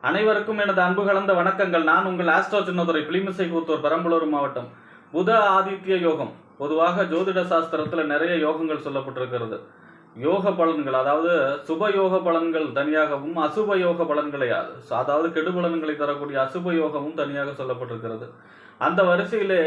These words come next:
ஒருவருடைய ஜாதகத்திலே புத ஆதித்ய யோகம், இந்த, அஹ், புத ஆதித்ய யோகம் பெரும்பாலான ஜாதகத்துல இருக்கும். ஏன்னா முக்கூட்டு கிரகங்கள் சூரியன், சுக்கிரன், புதன் எப்பவுமே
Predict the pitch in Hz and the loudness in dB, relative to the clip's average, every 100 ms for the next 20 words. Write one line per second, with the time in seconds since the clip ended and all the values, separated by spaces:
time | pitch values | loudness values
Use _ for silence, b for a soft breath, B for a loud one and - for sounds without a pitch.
0 | 165 - 156 175 170 160 156 156 180 190 | 0 -2 -2 0 0 2 2 2 2 0
1 | 190 175 151 160 160 B B B 143 175 | -2 -2 0 -2 -4 B B B -4 0
2 | 214 214 196 170 185 196 180 185 180 156 | 4 4 4 4 2 -2 -4 -2 0 0
3 | 156 123 - - - 127 135 127 123 123 | 0 -4 -8 -20 -16 -8 -2 2 2 2
4 | 117 113 156 190 185 175 165 160 156 170 | 0 -2 0 2 2 0 -2 -2 -2 -2
5 | 156 151 180 175 170 170 165 151 147 156 | -4 -2 0 2 4 4 2 2 0 0
6 | 160 156 139 127 120 113 - 113 120 147 | 0 -2 -4 -4 -6 -12 -10 -6 -4 -4
7 | 139 147 160 160 147 143 147 139 131 95 | -6 -6 -6 -4 -2 -2 -2 -4 -6 -8
8 | - - _ - - - - - 139 139 | -14 -20 _ -20 -20 -20 -20 -12 -8 -6
9 | 135 131 151 - - 147 143 131 139 120 | -6 -6 -8 -12 -10 -6 -2 -2 -4 -8
10 | 131 135 131 - B B B 127 139 160 | -6 -4 -6 -12 B B B -2 0 0
11 | 160 | 2